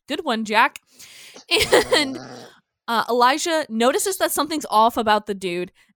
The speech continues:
Speaker 1: and he reflexively tackles him just as the motorbike explodes.
Speaker 2: Which, this literally came out of left field.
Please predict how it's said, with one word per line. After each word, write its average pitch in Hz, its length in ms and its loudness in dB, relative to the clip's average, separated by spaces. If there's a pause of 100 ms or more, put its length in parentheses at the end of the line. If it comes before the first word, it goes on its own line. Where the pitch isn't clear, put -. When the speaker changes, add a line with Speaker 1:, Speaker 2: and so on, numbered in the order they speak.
Speaker 1:
and 208 220 -6
he 262 220 -6
reflexively 277 760 -2
tackles 214 520 -4
him 175 200 -10 (140)
just 285 400 -4
as 240 360 -2
the 214 160 -4
motorbike 262 720 -2
explodes. - 960 -12 (880)
Speaker 2:
Which, - 920 -2 (2500)
this 202 280 0
literally 165 400 2
came 143 280 -2
out 131 120 0
of 120 80 -2
left 120 240 -6
field. 113 440 -6